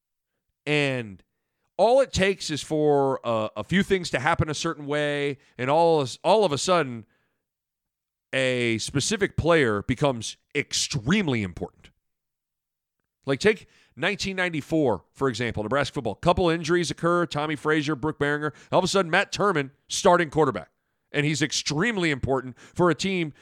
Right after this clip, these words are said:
trying to stay undefeated, undefeated and win a national title. Had to go to K-State and run the show. When the season started,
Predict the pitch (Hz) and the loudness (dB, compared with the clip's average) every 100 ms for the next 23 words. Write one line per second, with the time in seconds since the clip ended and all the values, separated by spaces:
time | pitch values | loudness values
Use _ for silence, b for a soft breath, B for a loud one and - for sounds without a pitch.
0 | b 175 170 147 175 175 151 165 165 165 | b 0 0 0 -2 -2 -4 -2 0 0
1 | 151 143 151 160 143 127 135 135 127 123 | -2 -4 -2 -2 -2 -2 -2 -2 -4 -4
2 | - 110 107 90 - 117 117 113 - 123 | -6 -6 -6 -8 -8 -6 -4 -4 -4 -8
3 | - 123 120 110 104 95 87 - _ _ | -4 -4 -4 -6 -8 -10 -14 -16 _ _
4 | _ _ _ _ _ _ _ _ _ _ | _ _ _ _ _ _ _ _ _ _
5 | _ _ _ _ _ _ _ _ _ _ | _ _ _ _ _ _ _ _ _ _
6 | _ _ _ _ 131 139 190 185 151 160 | _ _ _ _ -8 -4 -2 -2 0 6
7 | 196 160 127 | 6 8 4